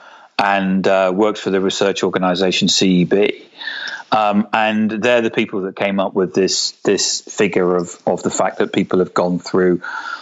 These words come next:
or buyers are going through a process of actually evaluating and doing research online before they interact with a salesperson. And their latest research says it's about fifty-seven percent.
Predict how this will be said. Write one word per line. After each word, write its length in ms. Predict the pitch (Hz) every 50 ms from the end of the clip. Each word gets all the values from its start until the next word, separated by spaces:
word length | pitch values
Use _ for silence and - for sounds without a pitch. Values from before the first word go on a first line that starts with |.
| - - _
or 160 | - 104 95
buyers 560 | - - - 113 110 107 110 107 98 92 87
are 60 | 92 87
going 280 | - 98 98 98 95
through 220 | - - 98 92 90
a 60 | 85
process 540 | - - - 95 92 - - 95 90 - -
of 160 | 92 85 98
actually 560 | 101 - - - - 92 92 92 92 87 - - - - - _ _ _ _
evaluating 920 | - 104 95 - 104 98 104 101 98 95 95 92 92 90 - - 92 90 90
and 140 | 92 92 87
doing 240 | - 95 92 90 90
research 460 | 92 90 - - 95 92 90 - -
online 640 | 90 90 90 95 101 104 95 82 80 82 87 87 - - - - - _
before 520 | - - - - - - 107 104 101 98
they 180 | 95 92 95 95
interact 480 | 95 90 - - 95 87 95 - -
with 100 | - 87
a 40 | 87
salesperson. 840 | - - 92 87 87 - - - - - - - - - - - - - - - - - - - - - - - _ -
And 580 | 110 107 107 104 101 101 98 98 92 104 117
their 220 | 117 120 113 113 110
latest 560 | 107 107 113 117 113 117 - 110 - - -
research 560 | 92 - - - 120 110 104 95 87 - -
says 300 | - - 113 104 92 -
it's 140 | 98 - -
about 580 | 90 82 - _ - 107 101 95 82 - -
fifty-seven 640 | - - 92 - - 85 - - 90 82 - 85 78
percent. 520 | - 87 - - 76 - - - - -